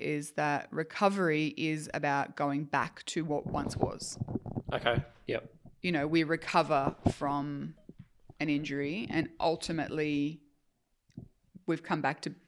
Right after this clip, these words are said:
Speaker 1: the same state that we were previously. Whereas healing is overcoming, it's moving forward. And that was really helpful for me because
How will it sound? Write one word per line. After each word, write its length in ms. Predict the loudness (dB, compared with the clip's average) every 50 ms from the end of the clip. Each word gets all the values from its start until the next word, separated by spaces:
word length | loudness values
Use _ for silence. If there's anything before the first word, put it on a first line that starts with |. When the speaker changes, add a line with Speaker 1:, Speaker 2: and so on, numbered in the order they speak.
| -8
Speaker 1:
the 60 | -6 -4
same 240 | 0 0 0 0
state 360 | -2 -2 0 2 2 2 2 -2
that 100 | -4 -4
we 80 | -2
were 220 | -2 0 0 -2 -2
previously. 720 | -2 -2 -2 -2 -2 -4 -6 -8 -10 -10 -8 -8 -8 -8 -12 -18 -20 -20 -20 -20 -16 _
Whereas 220 | -2 0 0 0 0
healing 680 | -4 -4 0 4 6 8 8 8 6 4 4 0 -2 -8 -12 -18 _
is 200 | 0 0 0 2 2
overcoming, 640 | 2 2 2 0 -4 -6 -6 -6 -4 -4 -4 -6 -8
it's 140 | -8 -6 -4
moving 280 | 0 0 2 0 0 -2
forward. 520 | -6 -6 -4 -4 -4 -4 -6 -8 -10 -14 _ _ _ _ _ _ _ _ _ _ _ _ _ _ _ _ _ _ _ 4
And 180 | 4 6 6 6
that 100 | 4 4
was 160 | 4 2 2
really 240 | 2 2 2 2 0
helpful 460 | -2 -2 -2 -2 -2 -2 -4 -8 -6
for 120 | -4 -4
me 240 | -4 -4 -2 -2 -4
because 540 | -4 -4 -4 -4 0 0 0 0 0 -2 -8